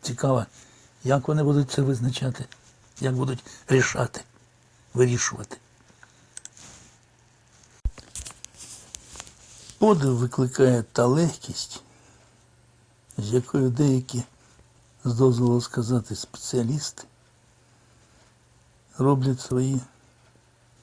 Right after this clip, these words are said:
ш-, такі швидкі висновки щодо того, що відбулося, і хто є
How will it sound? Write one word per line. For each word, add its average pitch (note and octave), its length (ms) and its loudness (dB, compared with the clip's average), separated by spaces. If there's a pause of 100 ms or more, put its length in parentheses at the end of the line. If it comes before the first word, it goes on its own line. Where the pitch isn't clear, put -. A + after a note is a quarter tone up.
(200)
ш-, - 120 -18 (120)
такі - 300 -8
швидкі C#3 560 -4 (3750)
висновки B2+ 600 -2 (1040)
щодо A#2 480 -4
того, B2 300 0
що - 160 -6
відбулося, A2+ 760 -6 (840)
і B2 80 -2
хто - 300 -4
є A#2+ 280 0